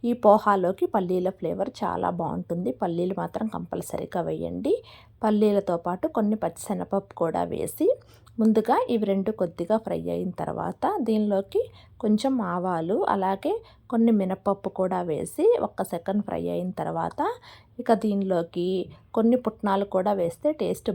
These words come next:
బాగుంటుంది. ఆ పుట్నాల ఫ్లేవర్ నచ్చేవాళ్ళు కొన్ని పుట్నాలు కూడా యాడ్ చేసుకోండి. అంటే వాటినే చట్నీ శనగపప్పు అంటారు. అవి వేసుకున్న తర్వాత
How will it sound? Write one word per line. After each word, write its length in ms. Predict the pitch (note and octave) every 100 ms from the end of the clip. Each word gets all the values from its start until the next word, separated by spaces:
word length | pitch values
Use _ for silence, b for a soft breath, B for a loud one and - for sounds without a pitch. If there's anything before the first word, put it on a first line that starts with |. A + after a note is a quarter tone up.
| E3+
బాగుంటుంది. 560 | D#3+ F#3 F3+ E3+ F3+ D#4
ఆ 100 | E4+
పుట్నాల 460 | - - - G3+ G3
ఫ్లేవర్ 460 | G3+ F#3 F#3 G3+ G#3 A3 B B B -
నచ్చేవాళ్ళు 680 | F3+ - A3 G3+ F#3 E3+ G#3+
కొన్ని 260 | C#4+ G#3+ G#3+
పుట్నాలు 460 | F#3+ - G3 F#3
కూడా 240 | F#3 F#3 G3+
యాడ్ 280 | E3+ E3+ -
చేసుకోండి. 580 | E3 - - E3+ E3 D#4
అంటే 320 | - G3 F#3+ G#3+
వాటినే 400 | E3+ F3 G3+ A3
చట్నీ 260 | - - F#3
శనగపప్పు 560 | E3+ E3+ E3+ E3 - D#3+
అంటారు. 460 | E3+ - - A3+ G4+ - B B B -
అవి 120 | A3
వేసుకున్న 460 | G#3+ F#3+ - G3+ G3
తర్వాత 500 | F#3 E3+ E3+ E3+